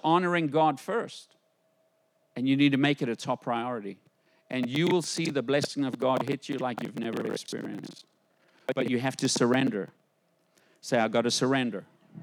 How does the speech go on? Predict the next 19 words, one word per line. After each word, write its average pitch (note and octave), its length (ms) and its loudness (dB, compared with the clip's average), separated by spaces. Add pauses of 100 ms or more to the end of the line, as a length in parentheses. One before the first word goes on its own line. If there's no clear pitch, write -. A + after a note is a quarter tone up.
(1600)
You D3 60 -14
see, F#3 160 -2
it's D#3+ 100 -4
in F3 140 0
the D#3+ 80 6
measure F#3 380 6
that F3 160 4
you E3 100 0
surrender E3 480 4
that C#3+ 200 4
God D3+ 280 6
can C#3 180 2
use E3 320 2
you. G2+ 120 0
He A#2+ 160 -4
can C#3 180 0
work C#3 180 2
through D#3+ 220 -6
you. C3+ 200 -6